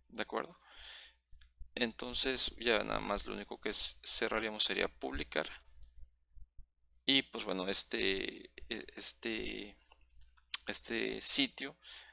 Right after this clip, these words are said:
es, es resultado de un video que tengo en mi canal que te invito a ver, que se llama Cómo crear tu portafolio digital en Google Sites. Y bueno, ahí estoy agregando esta, esta otra opción para que la puedas, la puedas ver. Pues bueno, eh, creo que hemos visto, este, lo suficiente. Puedes compartir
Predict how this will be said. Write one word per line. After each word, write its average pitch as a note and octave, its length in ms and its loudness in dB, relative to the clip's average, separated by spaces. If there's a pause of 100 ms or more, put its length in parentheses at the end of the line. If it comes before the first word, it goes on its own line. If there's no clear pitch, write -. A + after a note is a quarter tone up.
(400)
es, G#2 260 0 (200)
es G2+ 340 2
resultado G#2+ 440 0
de G2+ 60 2
un G2 100 -2
video G2 300 2
que G#2 120 -4
tengo F#2 180 -6
en F#2+ 60 -2
mi G2+ 80 -2
canal A2 240 0
que G#2+ 100 -2
te - 120 -8
invito F2+ 220 -6
a G2+ 40 2
ver, G2+ 100 -2
que - 80 -2
se - 140 2
llama G2 220 -2
Cómo G2+ 220 -8
crear - 180 -2
tu - 140 -10
portafolio G2 540 -8
digital F#2+ 580 -4 (120)
en F#2+ 240 -6
Google F#2+ 280 -4
Sites. - 440 2 (340)
Y - 120 -2
bueno, G2+ 200 -2
ahí F#2+ 60 -2
estoy G#2 240 -4
agregando F#2+ 420 -2
esta, - 540 -6 (160)
esta F#2+ 240 -4
otra - 180 -2
opción A2 200 -2
para A#2 140 0
que - 120 -2
la F2+ 80 0
puedas, - 680 -2
la - 80 -10
puedas - 420 -8
ver. - 140 -14 (880)
Pues B2+ 140 6
bueno, C#3+ 240 2 (360)
eh, A#2 420 6
creo C3 160 2
que C3+ 60 -4
hemos B2+ 220 -2
visto, A#2 580 -2
este, A2+ 360 2
lo A2 100 -2
suficiente. G#2+ 480 2
Puedes A2+ 280 6
compartir - 720 -2